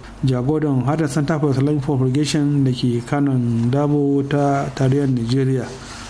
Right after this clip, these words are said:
da zai tashi kan yadda iyaye suka jahilci tarbiyyar yaransu. In Allama ya shirya, bismillah.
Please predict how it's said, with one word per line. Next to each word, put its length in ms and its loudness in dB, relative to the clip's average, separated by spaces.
da 160 2
zai 160 2
tashi 480 0
kan 360 0
yadda 360 0
iyaye 540 2
suka 180 -2
jahilci 840 0
tarbiyyar 540 0
yaransu. 540 0
In 120 2
Allama 480 2
ya 100 2
shirya, 560 0
bismillah. 640 0